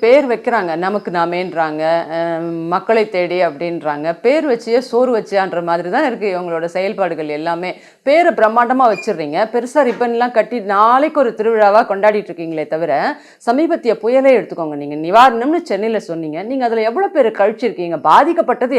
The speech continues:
எல்லாரும் தான். ஐ டி கட்டுறவங்க கிடையாதுன்னு சொல்றீங்க. இப்போ ஒரு சின்ன, ஒரு ஸ்மால் ஸ்கேல் இண்டஸ்ட்ரி, ஒரு சிறு குறு குடிசை தொ-, ஒரு தொழில் ஆரம்பிக்கணும் அப்படின்னா கூட,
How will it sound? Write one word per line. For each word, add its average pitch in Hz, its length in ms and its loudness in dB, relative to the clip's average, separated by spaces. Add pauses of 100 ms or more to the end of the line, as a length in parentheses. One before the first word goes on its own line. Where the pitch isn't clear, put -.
எல்லாரும் 190 360 4
தான். 170 180 0
ஐ - 20 2 (140)
டி 339 140 0
கட்டுறவங்க 202 400 -2
கிடையாதுன்னு 180 480 0
சொல்றீங்க. 147 320 -8 (200)
இப்போ 269 200 4
ஒரு 226 160 -8
சின்ன, 359 200 0 (140)
ஒரு 233 160 2
ஸ்மால் 262 340 4
ஸ்கேல் 247 280 0
இண்டஸ்ட்ரி, 214 400 -2
ஒரு 196 120 -10
சிறு 302 240 -2 (120)
குறு 277 200 -4
குடிசை 262 320 -4
தொ-, 233 120 4
ஒரு 226 140 0
தொழில் 254 340 4
ஆரம்பிக்கணும் 190 480 -2
அப்படின்னா 180 380 -4
கூட, 240 80 2